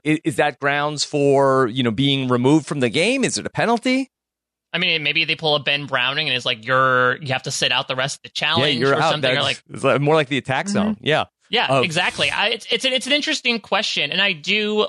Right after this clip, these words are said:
Speaker 2: wonder maybe that was an unfortunate downside, 'cause usually in these challenges, each team has a designated area, and there isn't really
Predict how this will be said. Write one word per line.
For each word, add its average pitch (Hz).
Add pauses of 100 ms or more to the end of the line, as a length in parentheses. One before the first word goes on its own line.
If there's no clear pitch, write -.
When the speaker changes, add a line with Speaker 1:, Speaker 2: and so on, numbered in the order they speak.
Speaker 2:
wonder 151
maybe 147
that 151
was 151
an 143
unfortunate 139
downside, 135
'cause 151
usually 247
in 160
these 147
challenges, 139
each 196
team 170
has 147
a 143
designated 139
area, 135
and 147
there 143
isn't 151
really 143